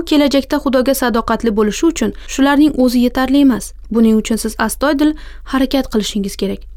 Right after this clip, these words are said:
Shayton ko'pgina onalarning ko'zlarini ko'r qilib qo'yadi. Natijada esa ular farzandlarining asl ruhiy holatini ko'rolmay qoladilar. "Farzandim Xudoni yaxshi ko'radi, kelajakda zo'r odam bo'ladi", deya umid qilishadi. Farzandlar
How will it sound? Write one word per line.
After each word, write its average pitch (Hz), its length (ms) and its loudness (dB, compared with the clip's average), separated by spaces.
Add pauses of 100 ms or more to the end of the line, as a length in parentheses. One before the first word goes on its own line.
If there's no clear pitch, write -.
(140)
Shayton 247 500 0 (300)
ko'pgina 320 440 2
onalarning 262 520 4
ko'zlarini 220 500 2
ko'r 214 280 0
qilib 208 240 -2
qo'yadi. 196 320 -2
Natijada 214 460 0
esa 220 260 0 (380)
ular 262 260 2
farzandlarining 240 760 2
asl 311 400 2
ruhiy 277 220 0
holatini 220 580 0 (100)
ko'rolmay 262 420 2
qoladilar. 196 480 -4 (260)
"Farzandim 220 500 2
Xudoni 233 320 2
yaxshi 233 260 0
ko'radi, 254 340 0 (200)
kelajakda 269 480 2
zo'r 285 300 2
odam 269 300 4
bo'ladi", 233 340 2
deya 214 140 2
umid 226 320 2
qilishadi. 208 400 -2 (320)
Farzandlar 220 600 0